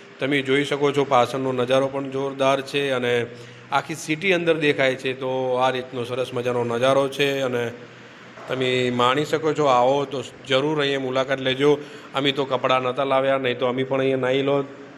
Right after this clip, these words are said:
નાહવાની વ્યવસ્થાના ભાગરૂપે અમે હોટલમાં સરસ મજાનું લઈને આવ્યા હતા,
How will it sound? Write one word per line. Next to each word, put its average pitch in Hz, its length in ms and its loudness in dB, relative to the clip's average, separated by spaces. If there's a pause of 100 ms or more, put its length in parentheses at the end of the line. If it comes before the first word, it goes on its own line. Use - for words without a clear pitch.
(120)
નાહવાની 131 440 2
વ્યવસ્થાના 131 600 0
ભાગરૂપે 127 420 0
અમે 127 140 0
હોટલમાં 123 420 0
સરસ 127 260 -4
મજાનું 127 300 0
લઈને 135 180 2
આવ્યા 123 260 6
હતા, 117 260 -2